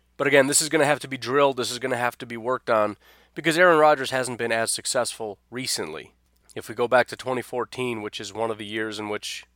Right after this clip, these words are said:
play action was actually working, Aaron Rodgers' yards per attempt without play action was eight point oh, which is <laughs> just, that is so sickeningly disgusting, and just really points to the fact that, you know, as, as much as play action helped, he was just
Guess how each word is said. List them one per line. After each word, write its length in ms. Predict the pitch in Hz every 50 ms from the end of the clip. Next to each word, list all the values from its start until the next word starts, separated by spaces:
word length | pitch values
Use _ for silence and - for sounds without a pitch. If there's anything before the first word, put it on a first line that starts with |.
| _ _ _ -
play 160 | - 120 117
action 380 | 117 113 110 - - 117 107
was 200 | 104 113 110 98
actually 460 | - - 123 113 - - - 113 104 98
working, 500 | 92 101 117 127 - - 165 165 175 - _ _ _ _ _ _ _ _ -
Aaron 260 | 131 120 123 123 120
Rodgers' 420 | 120 120 120 120 113 120 110 104
yards 300 | 110 113 113 117 117 110
per 180 | - - - 127
attempt 420 | 117 - - 120 120 117 107 - - _
without 380 | 123 117 104 117 120 123 -
play 220 | - - 123 117 113
action 340 | 110 110 - - 120 110
was 140 | 101 101 - - _
eight 180 | 135 127 117 -
point 280 | - - 131 123 117
oh, 140 | 113 107 101
which 220 | 98 101 101 - -
is 140 | 110 -
<laughs> 240 | - - - - -
just, 320 | - 156 - - - - - _ _ _ _ _ _ - _ _ _ _
that 140 | 135 131 123
is 120 | 113 104
so 600 | - - - - - 135 127 123 120 113 110 110 - -
sickeningly 800 | - - - - - - 135 - 131 120 113 110 107 107 107 101
disgusting, 760 | 110 98 - - - - 113 104 - - - 90 82 85 - _ _ _ _ -
and 80 | 113
just 160 | 107 110 104
really 180 | 120 123 117 113
points 340 | - - 120 117 110 - -
to 60 | 117
the 80 | 104 98
fact 300 | - 110 104 101 - -
that, 120 | 104 95 - _
you 120 | _ 107 101
know, 140 | 92 87 90
as, 120 | 92 -
as 160 | - - 104
much 220 | 110 107 107 - 104
as 40 |
play 220 | - - 120 113 110
action 300 | 107 101 - - 101 90
helped, 380 | 95 110 104 95 - - - _
he 140 | _ 135 131
was 140 | 123 117 95
just 320 | 101 95 87 - - _